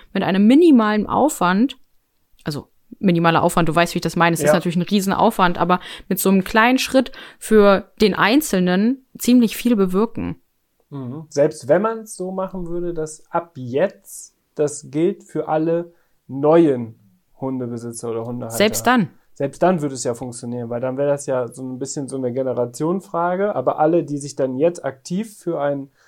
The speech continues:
Speaker 2: Hund entscheiden, gehen dann die Pflicht ein,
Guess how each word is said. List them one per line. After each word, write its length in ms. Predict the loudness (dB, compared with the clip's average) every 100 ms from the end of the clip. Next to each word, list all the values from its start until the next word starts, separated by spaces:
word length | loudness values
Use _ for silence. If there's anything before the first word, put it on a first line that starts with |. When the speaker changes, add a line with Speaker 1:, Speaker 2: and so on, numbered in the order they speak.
| _ _ -4
Speaker 2:
Hund 260 | -4 -6
entscheiden, 880 | -10 -10 -8 -4 -2 -4 -6 -12 -16 _ _ _
gehen 180 | -6 0
dann 420 | 2 0 -4 -12 -10
die 100 | -10
Pflicht 420 | -8 -8 -10 -6
ein, 480 | -4 -4 -8 -14